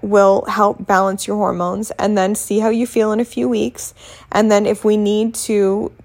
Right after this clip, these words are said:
do hormone replacement therapy, then we can go into that. But,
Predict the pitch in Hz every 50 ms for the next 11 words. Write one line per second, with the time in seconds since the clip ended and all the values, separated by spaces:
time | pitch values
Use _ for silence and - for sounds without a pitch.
0 | 240 - _ - 196 202 196 208 220 202 214 196 190 190 190 190 190 202 - -
1 | 302 330 - - - 320 311 - 294 294 277 285 - - 285 262 262 277 277 -
2 | - - - _ _ - 220 220 220 214 214 220 220 - 214 214 214 202 190 202
3 | 208 214 190 185 - 117 - - - - 214 - - -